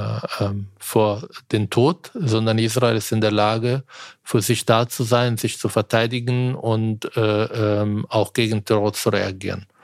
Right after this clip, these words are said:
Wenn es um Europa geht,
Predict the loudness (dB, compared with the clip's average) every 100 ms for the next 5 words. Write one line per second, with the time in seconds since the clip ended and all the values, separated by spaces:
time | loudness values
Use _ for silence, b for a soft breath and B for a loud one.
0 | B B B B B _ _ _ -6 0
1 | 2 2 2 2 4 4 4 2 -2 -2
2 | -8 -10 -18 -20